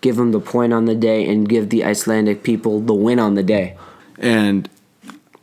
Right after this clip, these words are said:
Speaker 2: Willy Caballero left that parry right out there for Finn Bogason, and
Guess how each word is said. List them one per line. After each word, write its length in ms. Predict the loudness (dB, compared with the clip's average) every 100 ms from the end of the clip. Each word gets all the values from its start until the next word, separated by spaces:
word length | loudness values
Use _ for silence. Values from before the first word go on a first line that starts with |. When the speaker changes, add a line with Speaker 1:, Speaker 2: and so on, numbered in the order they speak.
| _ _ _ _ _ _ _ 0
Speaker 2:
Willy 320 | 2 2 2
Caballero 720 | 0 0 2 2 2 0 -4 -10 _
left 400 | -4 -2 -2 -4
that 220 | -6 -6 -6
parry 300 | -4 -2 -2
right 280 | -2 -2
out 240 | -2 -2 -2
there 160 | -4
for 180 | -2 -6
Finn 320 | -4 -2 -2
Bogason, 640 | 0 0 -2 -4 -6 -6 -8 -16 -20 _ _
and 440 | 0 2 2 0